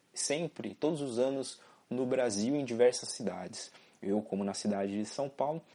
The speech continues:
eu fui ver uma dessas exposições. E como funciona essa exposição? Vem diversas escolas, diversas universidades para essa exposição,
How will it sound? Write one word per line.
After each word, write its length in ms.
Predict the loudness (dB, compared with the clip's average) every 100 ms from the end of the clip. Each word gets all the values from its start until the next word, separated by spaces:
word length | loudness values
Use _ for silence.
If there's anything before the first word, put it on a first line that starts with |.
| -2
eu 160 | 2 2
fui 380 | 2 2 2 0
ver 300 | -4 -2 -2
uma 180 | 0 2
dessas 340 | 2 2 -4
exposições. 680 | -4 -6 -6 -4 -6 -4 -4
E 40 |
como 200 | 0 0
funciona 420 | 2 -2 -2 -2
essa 160 | 2 4
exposição? 680 | 2 0 0 0 -2 -8 -10
Vem 460 | -4 0 4 4 4
diversas 720 | 2 0 0 0 0 -2 -4
escolas, 720 | -4 -10 0 2 4 2 0
diversas 600 | -4 -2 2 2 0 -8
universidades 1400 | -6 -4 -4 -4 -6 -8 -6 -4 -4 -6 -6 -8 -8 -12 -4
para 240 | -2 0
essa 200 | 0 -2
exposição, 720 | -6 -2 -2 -2 -4 -2 -2